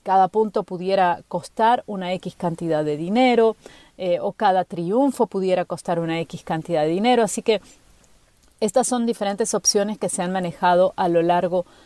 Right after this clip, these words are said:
de los años. El nuevo acuerdo, acuerdo le asegura un salario de diez millones de dólares por temporada,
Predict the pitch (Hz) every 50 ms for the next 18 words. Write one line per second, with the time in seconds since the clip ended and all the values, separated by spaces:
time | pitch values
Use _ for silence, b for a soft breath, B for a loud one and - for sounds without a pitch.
0 | b b _ 170 165 190 185 180 175 175 165 - - 170 147 143 143 143 151 -
1 | 202 202 214 247 254 262 262 254 240 - - 262 254 254 254 254 262 269 - 208
2 | 202 - - 247 254 254 240 247 277 294 - - 196 180 180 180 180 175 - -
3 | _ _ - 196 190 - - 180 175 214 247 247 226 214 196 202 - - - -
4 | 185 185 180 180 170 - - - 170 175 196 196 202 208 208 202 202 196 165 151
5 | 170 165 - - 165 208 220 226 208 196 214 196 170 196 190 185 190 180 170 170
6 | 165 175 175 175 175 170 175 160 - - 165 165 170 - 190 185 185 - 240 247
7 | 262 262 269 269 277 294